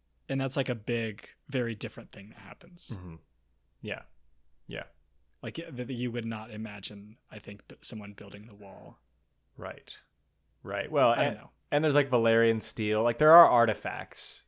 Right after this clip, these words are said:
Speaker 1: Yeah.
Speaker 2: Um,
Speaker 1: Yeah.
Speaker 2: and, like, dragons, things like that.
Speaker 1: S-, yeah, so there's a few things that are different.
Speaker 2: It really,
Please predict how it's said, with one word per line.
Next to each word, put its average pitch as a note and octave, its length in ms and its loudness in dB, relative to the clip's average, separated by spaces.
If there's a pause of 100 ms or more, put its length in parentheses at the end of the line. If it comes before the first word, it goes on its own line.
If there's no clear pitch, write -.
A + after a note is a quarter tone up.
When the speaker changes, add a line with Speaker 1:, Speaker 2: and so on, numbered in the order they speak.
(180)
Speaker 1:
Yeah. B2+ 220 -4 (420)
Speaker 2:
Um, F#2+ 200 -10
Speaker 1:
Yeah. E2+ 140 -8 (580)
Speaker 2:
and, A#2+ 120 -4
like, G2 200 -6
dragons, F2+ 960 -4 (640)
things F#2 220 -12
like E2+ 200 -12
that. D#2+ 420 -10 (360)
Speaker 1:
S-, - 200 -18
yeah, D3+ 180 -4
so - 120 -6
there's C#4 140 -4
a B3 40 -2
few B2+ 200 -6
things - 240 -14
that - 140 -18
are - 40 -20
different. - 460 -20 (640)
Speaker 2:
It C#3+ 100 2
really, A3 480 2